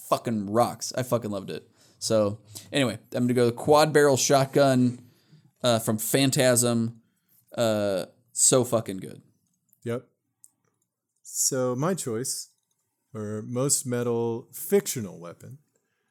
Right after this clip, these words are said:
Speaker 2: uh, is, uh, from my,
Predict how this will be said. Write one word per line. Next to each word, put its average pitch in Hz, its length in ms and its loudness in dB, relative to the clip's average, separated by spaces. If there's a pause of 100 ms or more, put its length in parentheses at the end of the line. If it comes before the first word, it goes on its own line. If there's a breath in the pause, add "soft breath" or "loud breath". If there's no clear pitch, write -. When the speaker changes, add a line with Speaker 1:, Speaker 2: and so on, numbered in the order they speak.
(600)
Speaker 2:
uh, 113 520 -6 (120)
is, 131 760 0
uh, 123 300 -6
from 156 260 -2
my, 143 480 0